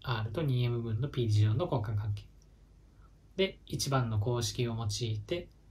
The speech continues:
このように、RとPの事乗っていうのは分解できるので、すると、えっと、それぞれRとP、アールピーの交換関係はアイエイチバ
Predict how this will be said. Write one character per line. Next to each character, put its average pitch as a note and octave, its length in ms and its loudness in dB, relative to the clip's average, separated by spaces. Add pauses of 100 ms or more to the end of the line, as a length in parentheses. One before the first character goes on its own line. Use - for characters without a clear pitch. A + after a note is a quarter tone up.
(220)
こ C#3 180 0
の C3 80 4
よ A#2 120 0
う - 20 -2
に、 G#2 100 0 (680)
R C3 220 2
と G#2 80 -6
P D3+ 240 4
の A#2+ 100 0
事 A2+ 140 0
乗 A#2 120 -2
っ - 20 -2
て A2 60 -4
い - 20 -4
う C3 40 0
の D3 60 2
は C3+ 60 2
分 A#2 180 -2
解 A2 200 -2
で A2 100 0
き A2 180 0
る G#2+ 140 4
の G2+ 160 8 (180)
で、 F3+ 220 6 (720)
す - 140 -6
る E3 100 2
と、 F3+ 220 2
え B2 140 4
っ A2+ 140 -2
と、 A2+ 260 -2
そ D#3+ 140 4
れ D#3+ 60 8
ぞ C#3 100 4
れ C3 60 2
R D3+ 340 4
と D3 80 -8
P、 C#3 380 2 (200)
ア C#3+ 120 4
ー D3 60 6
ル D3 100 2
ピ D3 140 2
ー - 20 4
の A#2+ 80 4
交 A#2+ 180 0
換 B2 240 0
関 A#2+ 220 2
係 A2 240 -2
は C3+ 220 0 (520)
ア B2 160 2
イ A#2+ 120 6
エ - 40 8
イ G#2+ 80 2
チ B2 140 0
バ G#2+ 180 0